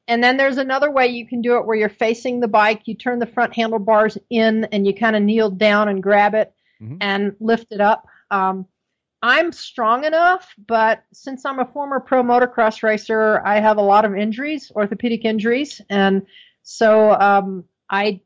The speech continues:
Speaker 1: I don't do that anymore.
Speaker 2: All right.
Speaker 1: Um, and, and so I use my hoist. It's the same technique, but here's the thing you also have to consider, Ted.
Speaker 2: Mm-hmm.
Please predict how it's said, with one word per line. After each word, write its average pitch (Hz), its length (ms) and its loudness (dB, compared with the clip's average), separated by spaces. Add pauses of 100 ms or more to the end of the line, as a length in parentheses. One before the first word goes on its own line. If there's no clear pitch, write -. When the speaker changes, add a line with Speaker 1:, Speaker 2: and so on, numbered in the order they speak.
Speaker 1:
I 196 120 -2
don't 202 360 -2
do 220 180 -6
that 226 200 2
anymore. 247 600 -4 (120)
Speaker 2:
All 143 60 -20
right. 185 300 0
Speaker 1:
Um, 180 160 -6 (720)
and, 226 440 -2 (300)
and 254 140 -6
so 302 140 -2
I 294 80 2
use 294 220 -6
my 247 200 -2
hoist. 254 560 -4 (180)
It's 262 200 -18
the 370 100 0
same 415 260 -6
technique, 302 640 -2
but 339 400 0
here's 381 300 -8
the 349 100 -10
thing 294 200 -10
you 254 80 -4
also 269 260 -2
have 226 200 0
to 208 60 -20
consider, 196 440 -6
Ted. 185 420 -2
Speaker 2:
Mm-hmm. 117 200 -14